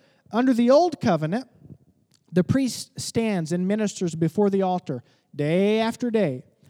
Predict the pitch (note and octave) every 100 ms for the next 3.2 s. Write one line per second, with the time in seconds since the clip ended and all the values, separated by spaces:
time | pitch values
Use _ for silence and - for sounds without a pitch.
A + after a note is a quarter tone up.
0 | _ _ E3+ A3 A3 G#3+ G#3 F#3 D#3+ -
1 | F3+ A3 C4+ D4 C4+ C4+ A#3+ - G3 F#3+
2 | D3+ - B2+ C3 C3+ E3 G#3 A#3 A#3 D4
3 | A3+ C3+